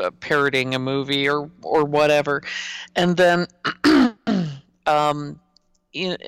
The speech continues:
at some points they would do, like you said, the situation, uh, comedy, where it's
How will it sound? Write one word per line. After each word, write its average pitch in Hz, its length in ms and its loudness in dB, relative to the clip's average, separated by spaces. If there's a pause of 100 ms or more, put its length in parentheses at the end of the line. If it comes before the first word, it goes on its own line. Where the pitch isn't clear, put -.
(140)
at 185 200 0
some 247 220 -2
points 208 440 -2
they 185 120 2
would 175 180 -2
do, 147 380 -2 (320)
like 135 140 -4
you 139 60 -6
said, 165 240 2
the 143 80 0
situation, 147 840 -2 (220)
uh, 135 260 0
comedy, 135 600 -2 (420)
where 143 640 4 (380)
it's - 540 2